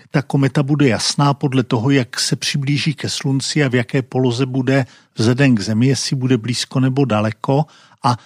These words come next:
ta kometa začne být jasná, až když je, řekněme, na dráze nebo t-, stejně daleko od Slunce, jako je Země, anebo blíž. Protože pak ta teplota na tom povrchu s-,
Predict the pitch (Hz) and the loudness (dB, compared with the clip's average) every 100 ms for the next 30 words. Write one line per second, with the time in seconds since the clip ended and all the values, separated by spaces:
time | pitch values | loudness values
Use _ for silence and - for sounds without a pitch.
0 | _ 131 - 147 143 151 143 - - 151 | _ -6 0 2 2 2 2 0 0 0
1 | 147 120 123 - - 147 - 120 - - | 2 2 2 0 2 2 2 0 -2 -2
2 | 135 120 143 139 135 135 135 - 127 120 | -2 -2 2 4 4 4 2 0 -2 -2
3 | - 143 131 135 135 127 117 127 127 123 | -2 0 4 4 4 2 4 4 4 2
4 | 143 127 - - _ _ 127 135 131 - | 2 2 -2 -16 _ _ 0 2 2 0
5 | - 135 - 143 135 131 135 135 - 135 | -2 0 2 2 4 4 4 4 2 0
6 | 113 - 139 127 - 139 - 147 135 143 | 0 0 -2 -2 0 0 2 2 2 2
7 | 123 135 127 135 123 123 110 104 104 - | 0 2 2 2 0 0 0 0 -2 -4
8 | - - _ _ - 107 120 127 120 _ | -6 -12 _ _ -8 -2 0 0 -4 _
9 | - - 135 - - - 139 139 131 135 | -6 -2 -2 0 -2 0 0 0 2 2
10 | 127 120 139 117 131 143 - 143 - - | 0 0 0 0 0 0 -2 -4 -2 -2